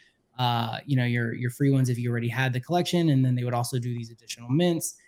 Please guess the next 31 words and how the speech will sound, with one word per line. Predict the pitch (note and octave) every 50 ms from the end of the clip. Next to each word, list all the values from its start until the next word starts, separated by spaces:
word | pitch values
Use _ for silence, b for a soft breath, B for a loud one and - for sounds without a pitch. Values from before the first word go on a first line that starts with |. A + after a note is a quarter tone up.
| b b
So | - - - D#3 D3 C#3+ C3+ - -
I, | C#3+
not | D#3 E3+ F#3 G3 G3
only | G3 F#3 F3
did | D#3+ D#3+ D#3+
I | D3
get | C#3 A#2
my | C3+ C3
free | B2+ - E3
ones, | E3 D#3+ D#3+ D3+ C3+
but | C#3+ C3+
I | C3
also | B2+ C3+ C3 - B2 B2 A#2+ - _ -
bought | - B2+ A#2+ B2+ B2+
in | B2+ B2+ B2
a | B2
couple | - C3 A#2 - B2+
mints. | A#2+ A#2 A#2 A#2 A#2 A#2 - - - _ _ _ _ _ _ _ - -
Um, | B2+ B2 B2 A#2+ A#2+ A#2 A2+ A2+ A#2 - _ _ _ -
and | - E3+ E3+ E3+
the | - - -
art | D#3+ E3 F3 F3 - F#3+
was | F3+ D3+ C#3
just | B2 - C#3+ C3+ B2 A#2+ - - - _ _ _ -
banger, | C3+ B2 B2+ B2 A2+ G#2 - - _
dude. | - A#2+ B2 B2+ B2+ - -
And, | C#3 C#3 C#3
like, | C#3 C3+ C3 B2 C3+ C3+
they | C3+ C#3+
also | C#3+ D#3 E3 D3 - D#3+ D3
had, | C#3 C#3 C#3+ C#3+ C#3+ C3+ C3